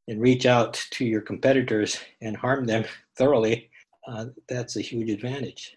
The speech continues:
So the colonization of a virus into a host chromosome is hugely consequential. And, uh, but that state is usually considered a defective state. It's because the virus isn't propagating, it's silent, it's sitting there.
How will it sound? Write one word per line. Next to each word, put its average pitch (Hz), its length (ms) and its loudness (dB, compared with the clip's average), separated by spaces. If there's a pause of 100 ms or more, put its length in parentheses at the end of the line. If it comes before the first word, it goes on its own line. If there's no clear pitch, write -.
So 117 240 -8
the 101 100 -6
colonization 127 680 0
of 104 120 -6
a 104 40 -2
virus 113 500 -4 (360)
into 113 340 -4
a 101 60 -6
host 110 280 -6
chromosome 113 640 -4 (200)
is 101 140 -16
hugely 127 400 -4
consequential. - 760 -10 (440)
And, 95 360 -14
uh, 98 160 -10 (180)
but 143 260 -8 (340)
that 123 220 2
state 151 480 4 (240)
is 123 180 -8
usually 127 300 4
considered 113 480 -2
a 101 60 -2
defective 110 600 -4
state. 98 460 -12
It's - 120 -20
because 110 220 -4
the 107 60 -4
virus 110 300 -4
isn't 104 240 -8
propagating, 107 580 -6
it's - 180 -8
silent, 110 480 -6
it's - 120 -10
sitting 120 300 -4
there. 95 200 -16